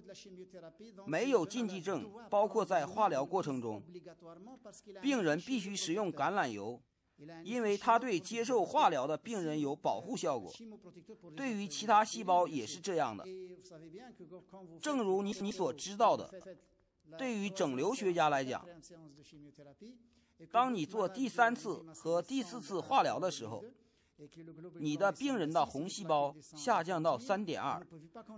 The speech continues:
白细胞下降到六，血小板下降到千分之二十点三，你就不可以继续了。因为如果病人的免疫力很强，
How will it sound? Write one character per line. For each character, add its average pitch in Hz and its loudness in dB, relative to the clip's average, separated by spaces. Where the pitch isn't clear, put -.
白 139 2
细 214 -6
胞 165 4
下 214 4
降 170 0
到 160 6
六， 170 0
血 214 -6
小 214 6
板 156 4
下 233 6
降 170 0
到 147 4
千 233 -2
分 202 -4
之 165 -6
二 214 4
十 175 -4
点 143 -2
三， 151 0
你 151 0
就 202 4
不 226 -4
可 185 0
以 160 2
继 180 -6
续 160 -4
了。 98 -8
因 254 0
为 202 4
如 208 0
果 190 4
病 277 0
人 170 2
的 175 8
免 147 0
疫 220 -6
力 262 0
很 127 -4
强， 131 -6